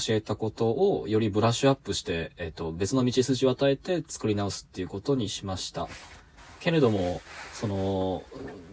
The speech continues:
前年授業をした時に僕が最後の最後である種シラバスを裏切って、あの、録音した声を、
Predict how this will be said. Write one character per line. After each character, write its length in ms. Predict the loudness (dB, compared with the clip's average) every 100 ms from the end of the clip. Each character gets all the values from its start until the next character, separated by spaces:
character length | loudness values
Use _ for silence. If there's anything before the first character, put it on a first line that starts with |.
| -16 -10 0
前 140 | 4 4
年 340 | 4 4 2
授 160 | 4 6
業 480 | 8 8 4 0
を 80 | -4
し 120 | -2
た 100 | -2
時 220 | -2 -2 -2
に 180 | -2
僕 240 | -2 0 2
が 100 | 2
最 200 | 2 0
後 100 | 0
の 80 | -2
最 180 | -2
後 120 | 0 2
で 120 | 2
あ 80 | 2
る 80 |
種 140 | 0 -2
シ 160 | 0
ラ 100 | 0
バ 140 | 0 0
ス 120 | 2
を 100 | 4
裏 180 | 4 4
切 80 | 0
っ 40 |
て、 400 | -2 0 0 -2 -14 -20 -14
あ 120 | -6 -4
の、 120 | -2
録 220 | -2 2
音 140 | 2 2
し 60 |
た 140 | 0 0
声 440 | 4 6 4 2 0
を、 300 | 4 4